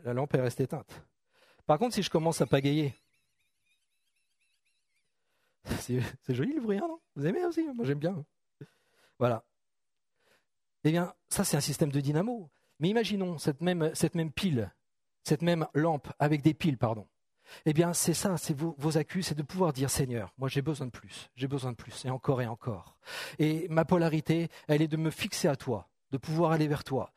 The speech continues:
Je suis un électron qui tourne autour du noyau. Le noyau, c'est Dieu, c'est toi. Et c'est en toi que je veux aller. » Donc, on va prendre un premier exemple dans la Bible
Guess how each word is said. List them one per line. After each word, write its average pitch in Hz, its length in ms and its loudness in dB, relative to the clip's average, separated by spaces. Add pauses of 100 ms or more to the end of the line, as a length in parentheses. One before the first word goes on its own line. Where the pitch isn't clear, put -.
(200)
Je - 60 -4
suis 190 100 4
un 180 80 4
électron 170 560 2 (200)
qui 156 120 -6
tourne 202 260 0
autour 175 220 -2
du 160 100 -2
noyau. 151 320 2
Le 143 80 2
noyau, 127 300 0
c'est 131 180 -2
Dieu, 110 240 -8 (220)
c'est - 140 -2
toi. 123 360 -4 (600)
Et 175 80 2
c'est 185 160 4
en 165 80 2
toi 175 200 2
que 127 60 -4
je 117 80 -8
veux 120 80 -2
aller. » 104 240 -4 (1080)
Donc, 220 180 4
on - 20 4
va 220 140 6
prendre 240 200 4
un 196 60 4
premier 196 300 4
exemple 151 420 0
dans 143 120 2
la 139 120 4
Bible 135 300 0